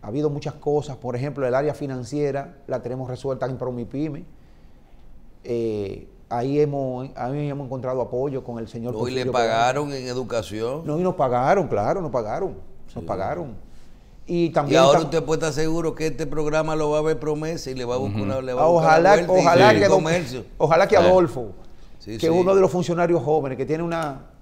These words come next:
Speaker 1: eh,
Speaker 2: Pero usted no
Speaker 1: aceite
Speaker 2: lo
Speaker 1: que
Speaker 2: puede poner
Speaker 1: tiene
Speaker 2: a comprar más caro.
Speaker 1: que, no, pero no más caro, no más caro. Que compre, que
Speaker 3: Ujú.
Speaker 1: compre y que le dé participación a la industria nacional.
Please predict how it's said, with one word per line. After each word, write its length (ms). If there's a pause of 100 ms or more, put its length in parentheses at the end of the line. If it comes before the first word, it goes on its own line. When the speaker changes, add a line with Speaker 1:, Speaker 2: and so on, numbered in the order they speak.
(720)
Speaker 1:
eh, 120 (100)
Speaker 2:
Pero 100
usted 140
no 60
Speaker 1:
aceite 180 (100)
Speaker 2:
lo 60
Speaker 1:
que 60
Speaker 2:
puede 20
poner 140
Speaker 1:
tiene 160
Speaker 2:
a 60
comprar 300
más 120
caro. 400 (180)
Speaker 1:
que, 260 (260)
no, 380
pero 140
no 120
más 160
caro, 840
no 140
más 140
caro. 420
Que 160
compre, 460
que 100
Speaker 3:
Ujú. 100
Speaker 1:
compre 400
y 40
que 100
le 80
dé 100
participación 760
a 40
la 60
industria 300
nacional. 580